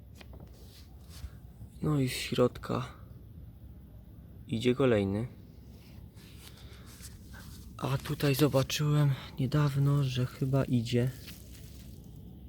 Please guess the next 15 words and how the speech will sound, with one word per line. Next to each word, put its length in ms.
odrost. 680
Tak 140
mi 140
się 120
wydaje 340
przynajmniej. 500
Będę 260
jeszcze 280
to 220
doglądał, 560
ale 200
tak 140
mi 80
się 120
wydaje. 300